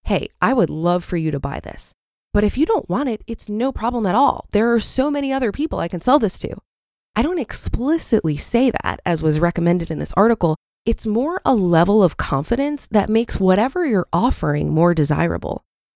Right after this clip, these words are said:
And it's actually totally true. If you're negotiating a salary, be confident that you will absolutely find another employer to pay you what you're worth. If you're buying a product or service,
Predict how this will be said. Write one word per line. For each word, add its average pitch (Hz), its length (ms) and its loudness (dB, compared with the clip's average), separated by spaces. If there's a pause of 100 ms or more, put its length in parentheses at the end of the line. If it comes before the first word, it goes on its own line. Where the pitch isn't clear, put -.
(320)
And 247 100 2
it's 254 180 0
actually 294 520 -2
totally 294 640 0
true. 262 500 2 (380)
If 220 160 2
you're 247 200 2
negotiating 240 720 2
a 190 40 2
salary, 196 580 0 (240)
be 302 180 6
confident 247 680 2
that - 200 -4
you 277 180 -2
will - 340 -2
absolutely 247 840 0
find 202 320 0
another 190 380 4
employer 247 520 2
to - 140 -2
pay - 200 -2
you 240 140 2
what 220 140 4
you're 165 180 2
worth. - 420 0 (580)
If 208 120 4
you're 294 200 -4
buying 220 500 -2
a 180 60 0
product 190 460 0
or 180 80 -4
service, 202 580 -4